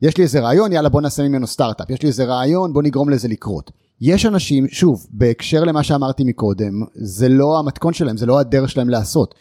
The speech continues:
יש אנשים שהיזמות שלהם זה היכולת להביא את הפיצוח ברגע שבן אדם אחר כבר הביא רעיון, והם מצטרפים לרעיון של מישהו אחר. יש מישהו אחר שעולם היזמות שלו זה היכולת באמת...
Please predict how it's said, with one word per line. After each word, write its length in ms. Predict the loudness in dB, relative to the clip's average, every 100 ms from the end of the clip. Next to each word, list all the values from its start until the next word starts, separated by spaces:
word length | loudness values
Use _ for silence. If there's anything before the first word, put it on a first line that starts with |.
| _ _ _ -2
יש 180 | 0 0
אנשים 360 | 0 0 0 0
שהיזמות 580 | 0 0 0 -2 -2
שלהם 380 | 0 0 0 -2
זה 140 | -2 -2
היכולת 520 | -2 0 2 2 0
להביא 640 | 0 0 -2 0 0 0
את 100 | 0
הפיצוח 760 | 0 0 -2 -2 0 2 0 -4 _ _ _ _ _ _ -4
ברגע 340 | 0 2 2
שבן 300 | 2 2 2
אדם 260 | 2 2 0
אחר 240 | 0 0
כבר 200 | 2 0
הביא 240 | 0 0 0
רעיון, 460 | 0 2 0 0 -6 _ _ _ 0
והם 160 | 2
מצטרפים 640 | 2 -2 -4 -4 0 2
לרעיון 440 | 2 0 0 -2 -2
של 160 | -6
מישהו 300 | -6 -4 -4
אחר. 220 | -6 -8 -12 -14 _ _ _ -2
יש 320 | 2 2 2
מישהו 260 | 0 2 0
אחר 360 | 2 0 2
שעולם 480 | 2 2 4 2 0
היזמות 500 | 2 2 2 0 0
שלו 260 | 2 2 2
זה 120 | 0
היכולת 420 | -2 -2 -2 -2
באמת... 640 | -4 -2 0 -2 -2 _